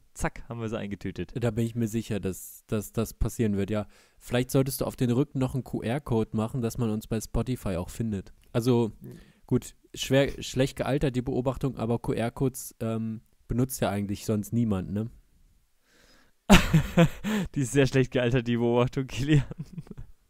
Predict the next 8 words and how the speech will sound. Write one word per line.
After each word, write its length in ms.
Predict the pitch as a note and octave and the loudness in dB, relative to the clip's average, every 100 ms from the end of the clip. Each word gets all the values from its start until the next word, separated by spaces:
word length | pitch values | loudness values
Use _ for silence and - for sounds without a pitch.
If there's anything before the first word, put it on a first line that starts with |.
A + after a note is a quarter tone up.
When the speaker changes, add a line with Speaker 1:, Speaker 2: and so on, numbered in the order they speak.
| _ | _
Speaker 2:
Ja, 300 | A2 G#2+ G2+ - | -2 -2 -2 -6
ja, 180 | G#2 G2 | -4 -4
gut. 100 | G3+ G#2+ D#3 - - | -2 -2 -4 -12 -8
Speaker 1:
Je-, 280 | C3 C#3+ - | -2 -2 -2
jeder 680 | B2 A#2 A#2 B2+ C3+ B2 | -12 -10 -2 2 4 4
benutzt 360 | A#2 A#2+ B2 - | 0 -2 -6 -2
Q-R-Codes. 680 | B2 G#2+ A2+ G2+ - - - _ _ - - _ _ - F2+ | 0 2 2 -2 -4 -18 -20 _ _ -20 -20 _ _ -18 -12
Speaker 2:
Ja, 260 | F2+ F2+ | -10 -10